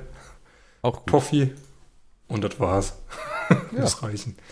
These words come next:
Speaker 1: Oh,
Speaker 2: Muss
Speaker 1: ich hab
Speaker 2: ab,
Speaker 1: da schon
Speaker 2: ne?
Speaker 1: wieder, wir haben ja so einen Hobbykoch, hab ich schon, schon öfter erzählt, glaub ich, der macht das ja.
Speaker 2: Ihr müsst
Speaker 1: Also
Speaker 2: ihn mal so langsam Challenges stellen, so, äh, je nach, ähm,
Speaker 1: Hat er.
Speaker 2: Finalteilnehmer, ne?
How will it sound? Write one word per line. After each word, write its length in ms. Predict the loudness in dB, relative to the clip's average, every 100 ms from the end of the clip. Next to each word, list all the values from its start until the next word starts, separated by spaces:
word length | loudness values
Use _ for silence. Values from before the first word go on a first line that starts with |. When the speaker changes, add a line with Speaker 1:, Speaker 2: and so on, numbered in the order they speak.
| -20 -20 -20 -20 -20 -20 -20
Speaker 1:
Oh, 80 | -8
Speaker 2:
Muss 100 | -6
Speaker 1:
ich 100 | 0
hab 80 | 0
Speaker 2:
ab, 60 | 4
Speaker 1:
da 60 | 4
schon 160 | 4
Speaker 2:
ne? 40 | 2
Speaker 1:
wieder, 180 | 0
wir 80 | 2
haben 120 | 4
ja 100 | 6
so 80 | 6
einen 160 | 4 2
Hobbykoch, 400 | 2 0 0 -2
hab 80 | -2
ich 140 | -2
schon, 180 | 0 0
schon 160 | 0
öfter 240 | -2 2 2
erzählt, 320 | 2 0 2
glaub 160 | 2 2
ich, 160 | 0
der 120 | 0
macht 200 | 0 0
das 140 | -4 0
ja. 240 | 0 0 -6 -18 -18 -18 -20 -20 -4
Speaker 2:
Ihr 80 | 2
müsst 160 | 4
Speaker 1:
Also 100 | 6
Speaker 2:
ihn 60 | 6
mal 80 | 6
so 100 | 6
langsam 300 | 6 4 4
Challenges 480 | 4 4 2 0
stellen, 480 | -2 2 2 2 -2
so, 300 | -2 0 0 0 0 0
äh, 40 |
je 200 | 0 2
nach, 400 | 4 4 2 -2
ähm, 760 | -2 0 2 2 2 0 -2 -6 2
Speaker 1:
Hat 160 | 4
er. 80 | 6
Speaker 2:
Finalteilnehmer, 800 | 6 6 4 2 4 4 4 2
ne? 160 | 2